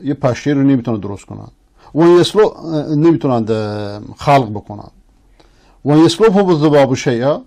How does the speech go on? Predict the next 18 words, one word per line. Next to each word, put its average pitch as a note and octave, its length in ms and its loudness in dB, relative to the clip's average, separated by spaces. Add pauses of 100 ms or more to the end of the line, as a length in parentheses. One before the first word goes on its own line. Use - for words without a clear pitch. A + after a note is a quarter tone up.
(120)
لا C3 180 0
یستنقذوه.» C#3 680 -2 (500)
اگه D4+ 260 -4 (500)
پشه D#3 300 0
از E3 160 -2
اون D#3 80 -2
چیزی C#3 300 -2 (480)
بگیره C3+ 340 0
نمی‌تونن C3+ 420 -2
نجاتش A#2 400 -6
بدن. G#2+ 280 -18 (340)
یه - 60 -2
پشه D3+ 360 -4
سر C#3+ 200 -4
قبر C#3 260 -2
امام A#2+ 280 -4
رضا A2+ 260 -4
ببرید G#2 360 -10